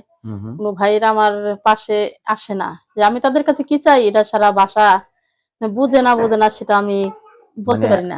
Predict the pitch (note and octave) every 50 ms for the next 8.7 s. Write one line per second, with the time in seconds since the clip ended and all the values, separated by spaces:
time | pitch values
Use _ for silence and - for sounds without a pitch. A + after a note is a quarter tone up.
0 | E3+ - B2 A#2 - _ C3+ C3+ C3+ C#3+ C#3+ C3 B2+ - _ _ _ _ _ -
1 | G#2+ G2+ A2+ A2 A2+ A2+ A2+ G#2 G2+ F#2+ - F2 G2 G#2 - - C#3 - C3 -
2 | - B2+ A#2+ B2 B2+ - - A#2 G2 - F2+ F2 F2 E2 D#2+ E2+ - A3 A3 G#3
3 | G3 F#3+ F#3 F#3 F#3 F3+ F3 F3 F#3 - _ _ - G2+ G#2 G#2 - - - -
4 | - A2 - - C#3+ - D#3 - - - D#3 C#3 C#3 C3+ - D3+ C#3+ C#3 D3+ D3
5 | C#3 C3 C#3+ A#2 C#3+ B2+ A2+ G#2 A2+ _ _ _ _ _ _ _ G#3 G3 F#3 F3
6 | F#3+ F#3 _ _ _ A3 G3+ G3 F#3+ G3 - A3+ A#3 B3 B3 C4+ C4 C4 B3 C4
7 | C4 B3+ B3 B3 - A#3+ A3 G#3+ G3+ G3+ - - _ _ - F#3 - - - G#3
8 | G3 G3+ G#3+ A3 A3+ A#3 - C4+ B3 - A#3+ A#3 A#3+